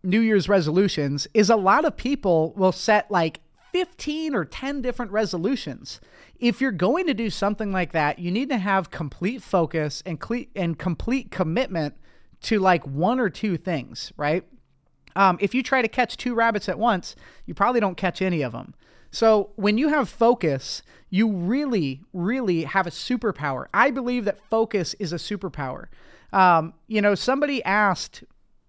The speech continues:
I think it was Warren Buffett and Charlie Munger, what the number one thing that they could do in business is. Or I think the question was something like, actually, I'm gonna look this up. Okay, so I just looked it up. Yeah, it, it was Warren Buffett and Charlie Munger.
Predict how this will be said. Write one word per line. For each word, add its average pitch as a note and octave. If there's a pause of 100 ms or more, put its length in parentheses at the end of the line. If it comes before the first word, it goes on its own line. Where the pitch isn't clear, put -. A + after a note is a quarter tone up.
(120)
I E3+
think B3+
it B3
was F#3
Warren G#3
Buffett F#3
and F3+
Charlie F#3+
Munger, D#3 (260)
what F3+
the F#3+
number G3+
one F#3+
thing F3+
that E3
they E3+
could E3
do D#3
in D#3
business C#3
is. - (240)
Or F3+
I G3
think D#4
the -
question G#3
was F#3
something F3+
like, D#3 (480)
actually, E3
I'm G3
gonna G3
look C#3+
this -
up. - (260)
Okay, A#3
so G3+
I G3
just A#3+
looked C4+
it G3
up. C3
Yeah, G3
it, G3
it A3
was B3
Warren A#3+
Buffett F#3+
and F3+
Charlie F#3
Munger. C#3+